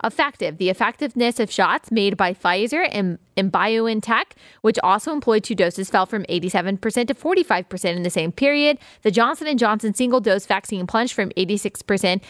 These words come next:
to just thirteen percent over those six months. And remember, as we have learned from the, from the New York Times and a huge Israel, uh, preprint study, uh, natural immunity. So if you have been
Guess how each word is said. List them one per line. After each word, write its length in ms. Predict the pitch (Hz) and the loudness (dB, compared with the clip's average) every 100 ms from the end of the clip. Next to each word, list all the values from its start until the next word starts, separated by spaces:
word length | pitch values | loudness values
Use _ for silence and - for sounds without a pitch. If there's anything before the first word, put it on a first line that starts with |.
| - | -18
to 120 | - 220 | -2 0
just 300 | 196 180 - | 2 0 -2
thirteen 560 | - 208 190 - 339 381 | -4 -2 -2 -4 -2 -2
percent 600 | - 226 196 196 139 - - - - _ | 0 -2 0 -2 -4 -8 -16 -20 -20 _
over 400 | 226 240 247 254 | 4 4 6 4
those 300 | 196 202 196 | 4 2 2
six 260 | - 233 - | -2 -4 0
months. 280 | 370 196 - - | 0 0 -2 0
And 300 | 226 226 208 | 2 2 0
remember, 480 | 220 214 349 269 170 | 0 2 2 2 2
as 260 | - 190 180 | 2 0 2
we 100 | 240 | 0
have 100 | 262 | 2
learned 240 | 254 254 | 0 2
from 200 | 247 214 | 0 2
the, 180 | 196 175 - | 0 0 -2
from 220 | 226 214 | -2 0
the 80 | 190 | -2
New 100 | 208 | 0
York 220 | 269 233 | 0 0
Times 480 | 214 185 233 349 220 | 0 2 2 0 0
and 120 | 180 | 2
a 100 | 170 | 0
huge 460 | - 247 285 285 - - | 2 4 4 2 -2 0
Israel, 560 | 220 233 247 247 240 - - - | 0 0 2 2 2 -2 -20 -8
uh, 400 | - 185 175 170 - - | -4 0 0 -2 -6 -14
preprint 600 | - 269 269 - 247 - | -2 2 2 2 0 0
study, 460 | - 190 208 269 - _ _ _ _ _ _ 220 - | 0 0 2 -2 -6 _ _ _ _ _ _ -8 -2
uh, 420 | 220 202 190 185 - - _ - | 0 2 2 -2 -4 -10 _ 0
natural 600 | 214 220 359 - 269 180 | 2 4 2 -2 -2 -2
immunity. 500 | 175 165 160 147 226 | -4 -6 -6 -2 0
So 240 | 233 196 | 2 2
if 140 | 196 220 | 2 2
you 100 | 208 | 2
have 240 | 190 180 | 2 0
been 460 | 226 254 285 262 | 2 2 0 -2